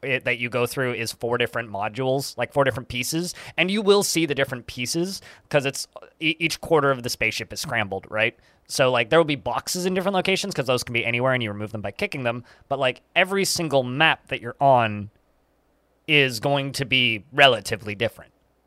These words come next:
And so it keeps that variety going and you can just, like, keep cramming through these levels. That's, that's very odd to me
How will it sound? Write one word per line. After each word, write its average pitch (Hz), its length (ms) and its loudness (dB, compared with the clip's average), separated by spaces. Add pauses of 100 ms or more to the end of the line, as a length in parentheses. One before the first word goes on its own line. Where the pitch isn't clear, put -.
And 139 180 -4
so 131 160 4
it 120 160 0 (380)
keeps - 280 0
that 123 260 6
variety 123 400 4
going 110 380 -2
and 113 100 -8
you 110 60 -10
can 127 100 -12
just, 120 160 -10
like, 110 120 -4
keep - 220 -18
cramming 117 480 0
through 110 200 -10
these 101 200 -14
levels. 110 460 2 (720)
That's, 269 280 2
that's 285 200 -2
very 302 160 0
odd 180 200 -2
to 127 60 -16
me 95 140 -18